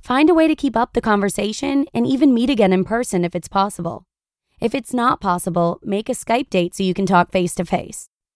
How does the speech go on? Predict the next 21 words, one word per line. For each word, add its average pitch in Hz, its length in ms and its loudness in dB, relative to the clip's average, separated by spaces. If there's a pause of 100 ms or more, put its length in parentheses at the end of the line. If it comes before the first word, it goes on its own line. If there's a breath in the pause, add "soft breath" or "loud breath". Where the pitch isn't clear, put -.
(360)
I 208 80 0
don't 285 180 -2
pretend 247 340 0
to 220 80 2
have 220 160 0
all 214 140 0
the 202 140 -4
answers, 175 500 -6
nor 196 240 4
to 214 80 0
be 208 140 0
any 185 180 2
kind 185 220 0
of 165 80 -2
expert. 165 480 -6 (420)
I 214 140 0
still 240 300 0
get 233 180 0
nervous 180 340 2
and 175 100 2
awkward. 160 520 -2